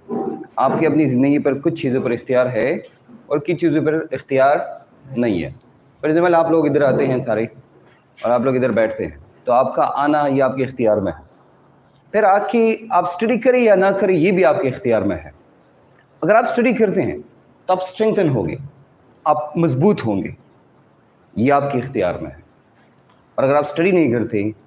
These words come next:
बाकी जो लोग आते हैं, उनकी निस्बत आप कमज़ोर होंगे, ये आपकी weakness होगी। अब उसके अलावा कुछ चीज़ ऐसी हैं जो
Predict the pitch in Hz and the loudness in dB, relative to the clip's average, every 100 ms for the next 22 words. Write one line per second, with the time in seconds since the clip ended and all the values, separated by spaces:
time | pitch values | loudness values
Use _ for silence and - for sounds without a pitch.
0 | _ _ - _ _ 98 123 135 156 143 | _ _ -20 _ _ -4 -2 0 0 2
1 | 143 127 113 127 123 123 131 131 123 110 | 2 2 0 0 0 0 0 2 2 2
2 | 120 117 110 - 127 117 143 127 120 101 | 0 0 -2 -2 0 2 2 2 0 0
3 | 107 - - - _ - 107 113 - 110 | -2 -6 -18 -20 _ -8 -2 -2 -2 -4
4 | 107 98 95 - 80 - _ _ _ _ | -4 -4 -6 -6 -12 -14 _ _ _ _
5 | _ _ _ _ _ _ - 233 269 294 | _ _ _ _ _ _ -2 0 0 2
6 | 240 285 294 220 - 208 156 143 170 165 | 4 4 2 -2 -2 0 0 0 0 2
7 | 147 156 151 - | 2 0 0 -4